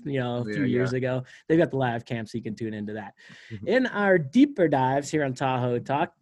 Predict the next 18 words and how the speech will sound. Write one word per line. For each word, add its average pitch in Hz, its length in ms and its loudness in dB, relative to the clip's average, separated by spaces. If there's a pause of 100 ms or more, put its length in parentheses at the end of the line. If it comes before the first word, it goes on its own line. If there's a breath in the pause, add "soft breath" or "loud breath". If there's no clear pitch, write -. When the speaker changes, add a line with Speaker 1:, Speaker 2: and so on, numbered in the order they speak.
(680)
Speaker 1:
after 196 260 2
falling 226 340 4
two 254 140 4
weeks 233 160 0
in 190 80 2
a 196 40 0
row, 220 220 2
the 165 120 0
number 208 580 0
of 143 240 2
laid 143 400 0
off 220 240 -2
workers 175 420 0
seeking 185 280 -2
unemployment 180 500 0
benefits 139 400 -2
rose 180 320 2
to 139 220 -6